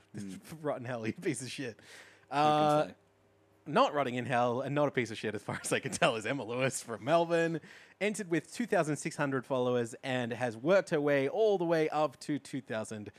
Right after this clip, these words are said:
Speaker 1: six hundred and sixty-eight.
Speaker 2: Hell
Speaker 1: A total
Speaker 2: yeah.
Speaker 1: gain of just sixty-eight followers.
Speaker 2: Worth it.
Speaker 1: It is staggering that these women have not been able to, not been allowed to touch their social media for almost a year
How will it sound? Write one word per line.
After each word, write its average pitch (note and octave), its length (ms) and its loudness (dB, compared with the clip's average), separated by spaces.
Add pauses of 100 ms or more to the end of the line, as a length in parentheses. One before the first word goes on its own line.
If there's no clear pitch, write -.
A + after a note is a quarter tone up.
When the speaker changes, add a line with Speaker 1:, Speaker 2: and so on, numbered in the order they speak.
(140)
Speaker 1:
six - 220 -10
hundred G2+ 440 -6
and G2 160 -12
sixty-eight. G#2 640 -10 (140)
Speaker 2:
Hell G#2 180 -4
Speaker 1:
A G#2 40 -4
total B2+ 300 4
Speaker 2:
yeah. G#2+ 100 0
Speaker 1:
gain B2 360 0
of A2 380 -6 (140)
just - 360 -4 (140)
sixty-eight - 800 -8 (220)
followers. A2+ 340 0
Speaker 2:
Worth B2+ 280 0
it. B2+ 380 0 (480)
Speaker 1:
It E3 120 4
is G3 140 4
staggering G3 1040 4
that C#3+ 140 0
these F#3 220 0
women G3+ 220 2
have E3 180 0
not F3+ 240 2
been F#3+ 120 4
able D#3+ 300 0
to, C#3 280 -2
not F#3 180 2
been G3+ 100 2
allowed E3+ 340 4
to D3+ 60 -6
touch - 380 -4
their E3 140 0
social D3 320 0
media C3+ 480 0 (240)
for C#3 420 2 (140)
almost F#3+ 500 2
a C#3+ 140 2
year B2+ 580 0